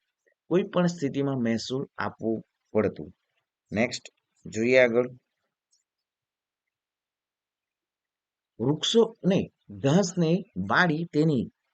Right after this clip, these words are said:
રાખથી જમીન કયા તત્વોને કારણે ફળદ્રુપ થતી નથી? વૃક્ષો અને ઘાસને બાળી તેની રાખથી જમીન કયા તત્વોને કારણે ફળદ્રુપ, ફળદ્રુપ થતી હતી? જવાબ છે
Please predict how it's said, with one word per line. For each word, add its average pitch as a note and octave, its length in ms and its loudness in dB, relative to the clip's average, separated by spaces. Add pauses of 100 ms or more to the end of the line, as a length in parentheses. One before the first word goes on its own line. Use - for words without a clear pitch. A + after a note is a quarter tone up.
(320)
રાખથી C3+ 540 -4
જમીન D#3+ 420 2
કયા G3+ 300 2
તત્વોને E3+ 400 0
કારણે D3+ 300 -2
ફળદ્રુપ C#3 420 -4
થતી C3+ 340 -4 (220)
નથી? B2 380 0 (1040)
વૃક્ષો A#2+ 380 0
અને C#3+ 180 0
ઘાસને C3 480 -6
બાળી B2+ 420 -2 (220)
તેની D3 300 2 (340)
રાખથી C#3 420 -2
જમીન C3 320 -2
કયા E3 320 0
તત્વોને C#3 380 -4
કારણે C3 340 -4
ફળદ્રુપ, A2+ 460 -6 (160)
ફળદ્રુપ A#2+ 440 -2 (120)
થતી A#2 300 -4
હતી? C3 260 -2 (520)
જવાબ A2 420 -2
છે - 160 -6